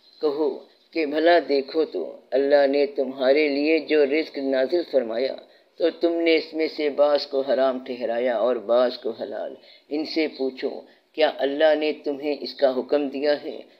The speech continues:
या तुम अल्लाह पर झूठ बांधते हो? और जो लोग अल्लाह पर झूठ बांधते हैं, वो क़यामत के दिन की निस्बत क्या ख्याल रखते हैं? बेशक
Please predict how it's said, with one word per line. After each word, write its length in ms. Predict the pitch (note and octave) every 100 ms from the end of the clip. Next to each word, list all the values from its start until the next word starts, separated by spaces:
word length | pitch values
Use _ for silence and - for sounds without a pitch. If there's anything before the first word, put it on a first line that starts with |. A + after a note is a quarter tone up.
| _ B2+
या 120 | C3+
तुम 240 | C3 B2+
अल्लाह 300 | A2+ C3 C3
पर 280 | B2+ B2 A#2+
झूठ 220 | B2+ C3+
बांधते 480 | C3 A#2+ A2 - F2+
हो? 320 | - G2 E2+ - - - -
और 220 | B2 C3
जो 220 | A#2 C3+
लोग 360 | B2 C#3 D3+ C#3 - - -
अल्लाह 300 | C3+ C#3+ C3+
पर 320 | C3 C3+ A2 -
झूठ 220 | C3+ E3
बांधते 440 | C3 B2 A#2 -
हैं, 300 | F2 - - _ _ B2+
वो 120 | C3
क़यामत 580 | C3 C3+ C#3+ D#3 D3+ -
के 120 | D3
दिन 260 | C3+ D#3 D3+
की 180 | D#3+
निस्बत 500 | D3 D3 - D#3 C#3+ -
क्या 200 | C#3 D3+
ख्याल 380 | - C3 A2+
रखते 320 | G#2+ - - G#2
हैं? 220 | - - _ _ A#2
बेशक 560 | C#3 C3+ A#2+ - A#2